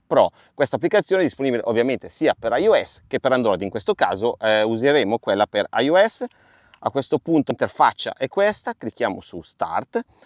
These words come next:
facciamo avanti, qui ok, ci spiega l'applicazione, perfetto, vedete che, eh, il drone già sta inquadrando il landing, perché comunque, eh,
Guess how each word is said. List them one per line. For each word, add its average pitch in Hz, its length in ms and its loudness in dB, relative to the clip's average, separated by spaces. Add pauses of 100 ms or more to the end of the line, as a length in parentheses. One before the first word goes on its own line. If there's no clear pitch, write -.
(140)
facciamo 98 460 -4
avanti, 202 680 2 (220)
qui 101 240 -2
ok, 98 300 0
ci - 100 -10
spiega 104 320 -2
l'applicazione, 104 800 -2
perfetto, - 400 -4
vedete 127 320 0
che, 110 220 -2 (260)
eh, 101 420 4
il 180 140 0
drone 151 300 4
già 123 180 2
sta 117 300 0
inquadrando 113 680 0
il 123 140 -2
landing, 92 340 -4
perché 135 220 -10
comunque, 117 560 -4 (200)
eh, 107 440 2